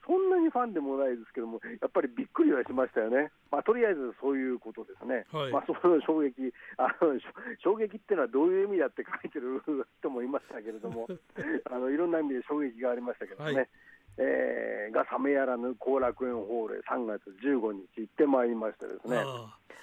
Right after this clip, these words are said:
Speaker 1: まあ、その風間ルミ追悼興行っていうのは、まあ、カードをね、あの、あらかじめ発表された、あの、カードを見たときに、
Speaker 2: はい。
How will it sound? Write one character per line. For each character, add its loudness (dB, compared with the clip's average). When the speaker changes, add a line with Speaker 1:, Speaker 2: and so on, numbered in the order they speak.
Speaker 1:
ま 4
あ、 -2
そ 2
の 2
風 -2
間 -2
ル 0
ミ -4
追 -2
悼 -2
興 0
行 -4
っ -10
て -14
い -6
う -6
の -4
は、 -4
ま 0
あ、 -2
カ 0
ー -2
ド 2
を 2
ね、 2
あ 0
の、 2
あ 0
ら 4
か 0
じ -8
め -2
発 -2
表 -2
さ 0
れ -2
た、 -2
あ -2
の、 -4
カ 0
ー -2
ド -4
を -4
見 -4
た -4
と -14
き -12
に、 2
Speaker 2:
は -4
い。 -6